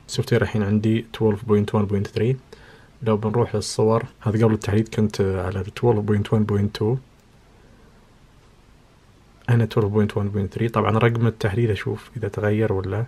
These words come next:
الرقم كان خمسة صفر اثنين أربعة اي، الحين صار خمسة صفر ثلاثة اثنين اي.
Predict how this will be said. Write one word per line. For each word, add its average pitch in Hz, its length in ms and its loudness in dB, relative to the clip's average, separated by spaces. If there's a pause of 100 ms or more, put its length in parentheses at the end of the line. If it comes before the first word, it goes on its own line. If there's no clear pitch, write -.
الرقم 123 340 4
كان 123 440 4
خمسة 117 400 0
صفر 117 320 0
اثنين 120 640 2 (120)
أربعة 113 400 4
اي، 120 300 2 (560)
الحين 120 240 2
صار 117 260 2
خمسة 120 300 2
صفر 120 280 4
ثلاثة 113 460 2
اثنين 110 320 0
اي. 110 280 -2